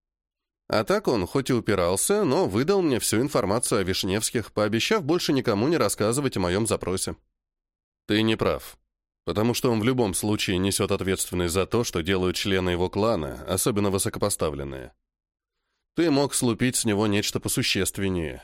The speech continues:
и никто бы тебя не осудил, даже если бы выяснилось, что Мальцев ни при чем. Инфа нам сейчас куда важнее любых денег или недвижимости».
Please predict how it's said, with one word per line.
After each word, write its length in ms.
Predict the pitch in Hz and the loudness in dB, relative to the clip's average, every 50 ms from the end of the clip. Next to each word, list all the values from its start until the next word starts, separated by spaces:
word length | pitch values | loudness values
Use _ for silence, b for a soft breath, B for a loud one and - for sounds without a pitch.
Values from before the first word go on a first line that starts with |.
| - | -4
и 120 | - 110 131 | -2 0 2
никто 340 | 156 165 156 - - 180 190 | 2 0 0 0 0 0 0
бы 100 | 170 143 | 2 0
тебя 220 | - 139 143 139 | 0 0 2 2
не 100 | 135 131 | 4 4
осудил, 520 | 127 120 - - 135 107 92 117 156 160 117 | 2 2 2 0 0 0 2 2 2 2 2
даже 240 | 107 101 92 104 | 2 2 2 2
если 260 | 104 104 98 - 113 98 | 0 0 0 0 -2 0
бы 120 | 90 90 | 0 0
выяснилось, 600 | 82 92 120 147 151 - - 139 135 135 135 120 | 0 0 0 0 0 0 0 0 0 0 0 0
что 120 | - - | 0 -2
Мальцев 440 | 95 78 82 92 107 - - - - | 0 0 0 0 0 0 -4 -6 -4
ни 80 | 104 95 | -4 -4
при 160 | 90 85 85 | -2 -4 -4
чем. 360 | - - - 69 60 - - _ _ _ _ _ _ _ _ _ _ _ _ _ _ _ _ _ _ _ | -4 -6 -8 -8 -12 -14 -18 _ _ _ _ _ _ _ _ _ _ _ _ _ _ _ _ _ _ _
Инфа 460 | - - 110 123 127 - - 202 214 190 | -2 0 2 2 2 2 2 2 2 4
нам 180 | 175 175 156 | 4 2 2
сейчас 320 | 131 - 131 - 175 160 - | 0 0 0 0 0 0 0
куда 220 | - 139 151 151 | 0 2 2 4
важнее 420 | 135 131 120 117 143 151 160 156 | 4 2 2 2 2 2 4 4
любых 360 | 135 123 120 117 147 151 127 101 | 4 2 2 2 2 0 0 0
денег 480 | 104 131 147 151 147 135 - - - - | 0 2 2 4 2 0 0 -2 -6 -2
или 180 | 113 113 117 | 0 2 2
недвижимости». 800 | 117 117 113 92 92 110 117 107 110 98 90 - - - 76 | 2 2 0 0 0 0 0 2 0 0 0 0 -2 -4 -8